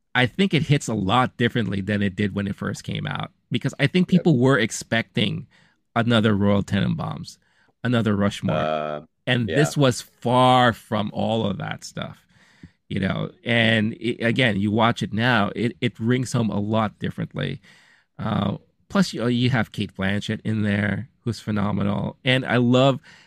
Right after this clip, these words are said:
Speaker 1: that every song, the soundtrack was David Bowie, basically, just done in a different form, you know?
Speaker 2: So
Speaker 1: And
Speaker 2: is
Speaker 1: I
Speaker 2: Sal Jorge, the Brazilian
Speaker 1: Yeah.
Speaker 2: singer, and he's in this movie too, the dude playing
Speaker 1: Yeah.
Speaker 2: guitar throughout. When I saw him, I was like,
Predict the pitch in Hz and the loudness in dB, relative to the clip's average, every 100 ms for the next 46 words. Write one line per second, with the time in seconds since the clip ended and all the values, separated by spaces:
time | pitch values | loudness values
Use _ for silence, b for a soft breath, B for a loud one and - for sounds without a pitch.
0 | B 127 - 117 120 113 123 - - 120 | B -4 -2 0 2 2 0 0 -2 -2
1 | 120 123 156 165 170 160 123 104 117 117 | 0 0 2 2 2 0 -2 -2 0 0
2 | 90 120 113 - 98 104 104 - 85 - | 0 0 0 -2 -8 -8 -10 -10 -12 -14
3 | b b b b - 123 110 120 113 117 | b b b b -4 -4 0 2 2 2
4 | 117 117 104 117 120 107 - - - 123 | 0 0 0 0 0 -4 -6 -8 -2 0
5 | 82 - - _ _ _ _ 104 92 95 | 0 -6 -16 _ _ _ _ -6 -4 -4
6 | 98 117 143 110 110 135 127 131 143 131 | -2 4 4 4 4 6 6 6 2 4
7 | 95 95 92 - - 101 95 85 98 98 | 4 4 0 -4 0 4 4 2 -2 0
8 | 104 98 92 135 92 90 92 104 104 113 | 0 0 2 2 2 -2 -2 -4 -2 -4
9 | 101 113 127 98 92 117 82 80 85 87 | -4 -2 -2 -2 -2 0 0 -2 -4 -4
10 | 90 139 127 80 - 85 71 67 80 78 | 0 2 2 -2 0 0 2 -2 -2 0
11 | 76 92 98 104 - 117 131 113 113 | 0 0 2 2 6 6 6 2 0